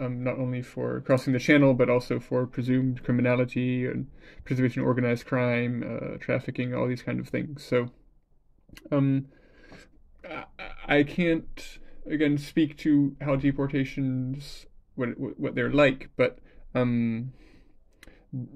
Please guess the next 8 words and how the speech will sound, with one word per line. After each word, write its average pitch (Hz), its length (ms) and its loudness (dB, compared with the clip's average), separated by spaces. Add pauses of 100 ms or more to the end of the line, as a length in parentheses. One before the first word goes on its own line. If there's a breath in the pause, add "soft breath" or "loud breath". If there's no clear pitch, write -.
(120)
I - 80 0
should 131 200 -2
say 131 280 4
that 123 240 0
the 127 100 2
U 135 220 8
K 123 680 2 (440 soft breath)
deports - 1040 0